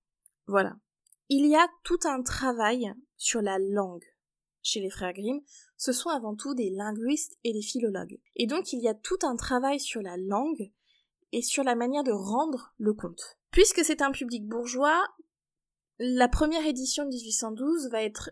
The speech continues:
jugée comme inappropriée pour les enfants, tant elle est violente. Et donc du coup, au fur et à mesure des éditions, les frères Grimm vont édulcorer, réécrire, transformer la langue pour qu'elle s'adresse à un public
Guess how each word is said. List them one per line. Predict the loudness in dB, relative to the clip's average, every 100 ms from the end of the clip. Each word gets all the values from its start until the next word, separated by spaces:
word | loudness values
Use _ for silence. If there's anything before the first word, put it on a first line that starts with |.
| -10
jugée | -8 -4 0 0 -2
comme | 0 0 0 -6 _
inappropriée | 0 2 2 2 2 0 -4 -2 0 0
pour | 0 2
les | 4 2
enfants, | -2 -8 -10 -12 _ _ _
tant | -2 0
elle | 2
est | 2
violente. | 2 0 -2 -8 -14 _ _ _
Et | -2
donc | 0 0
du | -2
coup, | -4 0
au | 0
fur | 0 -4 -4 -2
et |
à | -4
mesure | -4 -6 -4 -4 -4 -8 _ _
des | -4 -4
éditions, | -4 -6 -6 -6 -8 _ -20 -20 _
les | 0
frères | 2 0 2
Grimm | 2 2
vont | 0 -6 -2
édulcorer, | -2 0 -4 0 0 0 -6 _ _
réécrire, | 0 4 4 2 -6 -6 -6 -10
transformer | -6 -4 -2 -2 -2 0 0
la | 0
langue | 0 0 -2 -4 _ _ _ _ -4
pour | 2 2
qu'elle | 2 -2
s'adresse | -2 -4 -2 -4 -6 -8
à | -8
un | -8
public | -12 -10 -10 -10